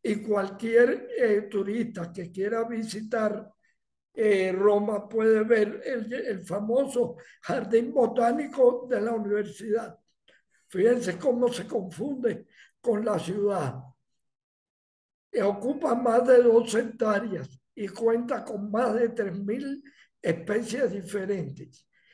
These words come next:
Y tiene el llamado Museo Ortobotánico, que es una dependencia del Departamento de Biología Ambiental.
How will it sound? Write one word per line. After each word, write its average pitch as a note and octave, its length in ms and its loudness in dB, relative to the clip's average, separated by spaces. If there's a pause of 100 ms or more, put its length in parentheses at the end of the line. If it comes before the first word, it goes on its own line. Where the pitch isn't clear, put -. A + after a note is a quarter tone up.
(200)
Y A3 180 0
tiene B3+ 400 4
el C4 100 -2
llamado A#3 540 0
Museo A3+ 800 2
Ortobotánico, G#3+ 1400 -6 (480)
que F#3 140 -4
es F#3+ 40 2
una B3 240 0
dependencia A3+ 840 0
del A3 140 -4
Departamento G3 1200 -6 (460)
de G3+ 300 -4
Biología G3+ 1000 -2
Ambiental. G#3 800 -6